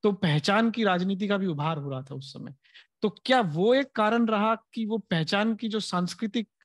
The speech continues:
उसकी जो आइडेंटिटी थी, बेसिक फ्रेमवर्क, वो वही रहा, लेकिन राजनीतिक रूप से वो लोकतांत्रिक की जो झारखंड में रहता है, वो सब झारखंडी है।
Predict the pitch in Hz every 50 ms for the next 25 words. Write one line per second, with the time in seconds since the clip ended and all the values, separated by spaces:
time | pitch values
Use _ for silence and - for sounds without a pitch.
0 | _ _ _ _ - _ _ - 202 - - - 220 180 208 196 202 - 185 185
1 | 185 180 196 208 190 - - - 233 202 - 196 175 151 185 180 - - 208 -
2 | - - 202 190 190 185 196 196 185 190 185 190 170 160 151 196 226 202 180 151
3 | 147 160 202 269 - - - - - - - _ - 180 190 185 185 254 247 247
4 | 240 240 - _ _ _ _ _ - 165 185 185 196 196 220 262 277 233 294 277
5 | 262 262 262 262 220 - - 269 254 240 240 233 226 214 202 - - 202 202 196
6 | 190 214 214 190 - 220 202 208 202 180 180 180 175 185 202 196 196 202 190 180
7 | 170 175 175 196 185 185 185 185 185 175 - 185 175 160 165 160 156 - 175 175
8 | 175 170 160 160 160